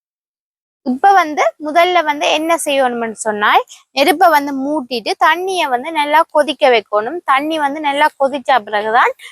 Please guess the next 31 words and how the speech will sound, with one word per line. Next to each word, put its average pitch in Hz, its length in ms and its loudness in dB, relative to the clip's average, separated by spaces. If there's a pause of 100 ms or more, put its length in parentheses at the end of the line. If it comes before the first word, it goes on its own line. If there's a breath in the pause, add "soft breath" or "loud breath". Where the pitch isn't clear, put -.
(120 loud breath)
நாங்கள் 269 260 2
இந்த 254 160 2
அரிசியையும் 277 840 -2
பயரையும் 277 680 2
கழுவிட்டு 269 600 0 (480 soft breath)
அந்த 254 260 4 (160)
கொதிச்ச 269 300 0
தண்ணிக்கு 240 400 0
போட்டு 220 380 -2
அரிசியை 269 380 2
வந்து 214 200 -6
நல்லா 262 340 4
அவிய 247 260 0
வைக்கணும். 196 440 -2
இப்ப 240 180 0
வந்து 226 240 -2
நெருப்பை 269 340 0
மூட்டுவோம். 202 440 0 (1200)
இப்ப 233 200 0
பாத்தீங்கன்னு 269 440 0
சொன்னா, 247 200 0 (140)
நெருப்பு 254 340 -4
வந்து 247 240 -2
மூட்டியாச்சு. 226 720 -2
இனி 269 260 -2 (480)
நாங்கள் 220 240 2
இந்த 220 140 -2
தண்ணி 233 320 0
பானையை 214 400 0
தூக்கி 208 340 -8
அடுப்புல 214 440 0